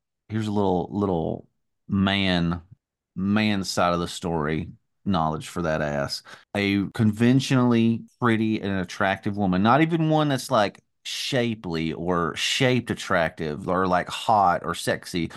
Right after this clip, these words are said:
but a just conventionally beautiful, attractive, pretty woman has magical properties.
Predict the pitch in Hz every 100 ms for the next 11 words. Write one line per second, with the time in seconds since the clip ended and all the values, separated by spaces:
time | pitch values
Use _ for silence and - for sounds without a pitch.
0 | - 110 98 - - _ _ 101 104 110
1 | 113 - - 98 92 117 135 - 131 127
2 | 127 123 123 90 101 127 127 - 120 117
3 | - 101 - - 107 107 107 110 107 107
4 | - _ 120 117 107 104 90 82 73 -
5 | - - 107 92 95 95 92 90 87 80
6 | 82 62 - 55 58 - -